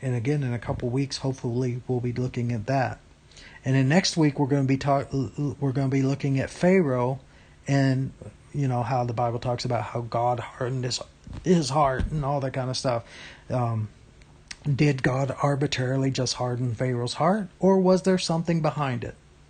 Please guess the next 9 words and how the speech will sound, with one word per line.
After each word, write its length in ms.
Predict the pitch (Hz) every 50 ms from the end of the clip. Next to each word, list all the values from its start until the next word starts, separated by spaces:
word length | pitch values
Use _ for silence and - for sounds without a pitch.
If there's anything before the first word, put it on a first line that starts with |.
| - -
Okay? 440 | 135 143 151 - 175 180 202 202 - - - - - - - - - - - -
So, 400 | - - 160 156 151 151 156 151
um, 440 | 127 147 147 147 147 147 147 135 120 - - - - - - - - - -
hopefully 500 | - 156 196 208 208 - 220 208 202 202
this 200 | 190 180 190 180
has 140 | - 165 143
blessed 440 | - - 151 151 160 151 - - -
you. 260 | 170 185 220 220 208 - - - - - - - - - -
Um, 600 | 123 131 135 135 139 139 135 139 135 135 127 117